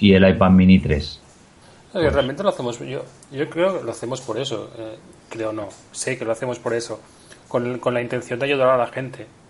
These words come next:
Speaker 2: o sea, de, de decirles, "Mira, ha sa-, ha salido esto,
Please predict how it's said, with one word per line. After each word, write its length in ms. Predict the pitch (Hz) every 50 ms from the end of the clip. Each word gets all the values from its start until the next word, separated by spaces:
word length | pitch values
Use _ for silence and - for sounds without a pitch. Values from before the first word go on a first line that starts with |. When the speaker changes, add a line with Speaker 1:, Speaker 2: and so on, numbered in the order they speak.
| _ _
Speaker 2:
o 20 |
sea, 480 | - 113 113 113 110 110 110 110 110 113 120 - - 123
de, 120 | 117 113
de 100 | 107 113
decirles, 460 | 113 - - 131 120 123 113 110 -
"Mira, 200 | 135 127 123 101 - - - - - - - - - - -
ha 80 | 127 120
sa-, 140 | 139 139 135 160 -
ha 120 | 143 160
salido 380 | 151 - 135 123 120 123 156 135
esto, 360 | 113 110 - - 131 131 135